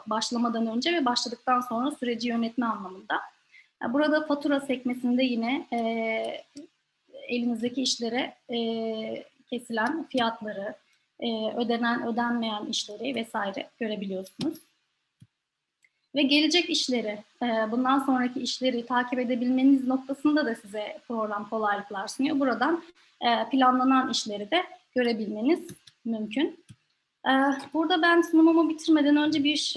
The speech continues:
e, çevirmen eğitimi programları ile ilgili bir noktaya değinmek istiyorum. Proje yönetimi araçlarının öneminden bahsetmişken hem Kerem Hocam hem, e, ben şimdi sunumumda biraz bahsettim. E, çevirmen eğitimiyle bu proje yönetiminin, e,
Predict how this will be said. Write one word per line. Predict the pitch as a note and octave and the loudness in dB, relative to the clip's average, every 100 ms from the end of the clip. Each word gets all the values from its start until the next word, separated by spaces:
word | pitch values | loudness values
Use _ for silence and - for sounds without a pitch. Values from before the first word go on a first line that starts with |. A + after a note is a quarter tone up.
| - | 0
e, | C4+ C4 C4 C4 B3+ - - - - - | 2 2 2 0 -4 -12 -18 -20 -16 -8
çevirmen | B3+ B3+ C4+ D#4+ | -2 2 4 6
eğitimi | D4 C#4 B3+ C4 | 6 4 2 0
programları | C4 B3 B3 B3+ B3+ D4+ | 0 2 2 2 2 0
ile | D4 B3+ | 2 0
ilgili | A#3 A3 | 0 -4
bir | A3 | -4
noktaya | A3 - G#3+ G3+ | -6 -6 -6 -4
değinmek | G#3 G#3 G#3+ | -6 -6 -10
istiyorum. | - - G#3+ G#3+ | -12 -6 -4 -2
Proje | C4 C4 C#4 | 0 4 4
yönetimi | B3+ C4 C4+ | 2 4 2
araçlarının | B3 B3+ B3+ B3+ A#3+ A#3+ B3 | 4 2 0 -2 -2 -2 -2
öneminden | B3 B3 B3 B3 B3 | 0 4 4 4 2
bahsetmişken | A#3+ B3 C#4+ C#4 D4+ - A3+ A3+ | 2 0 -4 -2 -2 -2 -4 -2
hem | A#3+ A#3 | -4 -4
Kerem | A#3 A#3 A3+ | -4 -2 -4
Hocam | G#3+ A3+ A3 | -4 -6 -6
hem, | A#3 A3+ - _ _ _ - | -6 -8 -10 _ _ _ -2
e, | A#3 A3+ A3+ A3+ A3 A3 | 0 0 0 0 -2 -2
ben | A#3 A#3+ | 0 0
şimdi | A#3+ A3+ A3+ | 0 -4 -6
sunumumda | A#3 A3+ A3+ A3 | -4 -4 -4 -6
biraz | G#3+ G#3+ G#3+ | -4 -4 -4
bahsettim. | G#3+ A3 - A3+ - C#4 C#4 _ _ - | -4 -4 -6 -10 -4 -4 -4 _ _ -6
E, | A#3+ A#3+ A#3 A#3 | -2 -2 -2 -2
çevirmen | C4 C4 D4 D#4+ | 0 4 6 6
eğitimiyle | D#4 D#4 D4+ D4+ D#4 D4 D4 - | 6 4 2 6 6 4 -2 -2
bu | C#4 C#4 | -2 2
proje | C#4+ D4 | 2 4
yönetiminin, | C#4+ C#4 C#4 C#4+ C#4 C#4+ C#4+ D4 | 4 6 6 8 8 8 6 2
e, | C4 | 2